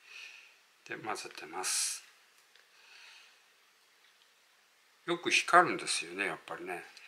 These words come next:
すごい。えーっ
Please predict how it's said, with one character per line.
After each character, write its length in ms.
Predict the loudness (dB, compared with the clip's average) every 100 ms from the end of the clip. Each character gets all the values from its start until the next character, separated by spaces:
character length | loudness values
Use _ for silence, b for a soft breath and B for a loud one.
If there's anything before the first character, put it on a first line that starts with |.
| b b b b b b b b b -10
す 260 | -6 -4
ご 160 | 0 0
い。 40 | 0 -10 b b b b b b -20 -14 B B B B B B -20 -20 -6
え 1400 | -2 0 2 2 2 2 2 2 0 2 2 2 0
ー 60 |
っ 40 | -2